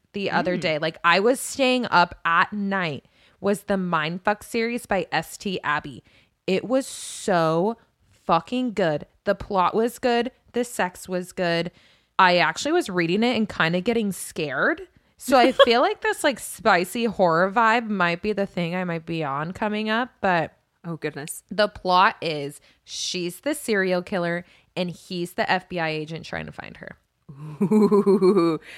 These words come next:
Speaker 2: <laughs> that alone sounds like a good plot.
Speaker 1: Mm-hmm.
Speaker 2: Plus, it's a dark romance. You got me. A recent dark romance I loved that also includes murder and a school grade characters was Sinister Legacy by Harley Beck.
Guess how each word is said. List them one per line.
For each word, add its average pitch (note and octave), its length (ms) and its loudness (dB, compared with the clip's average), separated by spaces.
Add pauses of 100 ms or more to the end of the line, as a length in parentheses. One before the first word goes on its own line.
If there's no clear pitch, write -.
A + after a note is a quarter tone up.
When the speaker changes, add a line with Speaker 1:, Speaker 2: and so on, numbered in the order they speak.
Speaker 2:
<laughs> - 260 -16
that G#3 300 8
alone E3+ 720 2 (160)
sounds D#3+ 480 -2
like D3 180 -4
a D3 60 -10
good A#2+ 220 -10
plot. - 280 -6
Speaker 1:
Mm-hmm. G3 680 -8 (200)
Speaker 2:
Plus, F#3 300 2
it's A#3 140 -8
a A3+ 60 -14
dark B3 300 2
romance. B3+ 720 -2
You E3+ 140 -10
got C#3 260 -4
me. C3 220 -16 (460)
A G3+ 40 2
recent A3+ 340 0
dark A3+ 220 4
romance G3+ 360 -2 (100)
I D3+ 240 4
loved A3 440 0
that G#3+ 220 -2
also A3 320 -2
includes A3+ 460 -6
murder G3+ 400 -2
and G3 160 -4
a G3 40 -4
school F#3+ 360 -4
grade F3+ 340 -4
characters E3+ 800 -4
was E3 680 -4
Sinister F#3 680 -6
Legacy D#3+ 580 -6
by E3 160 -2
Harley D#3 420 -6
Beck. C3 460 -6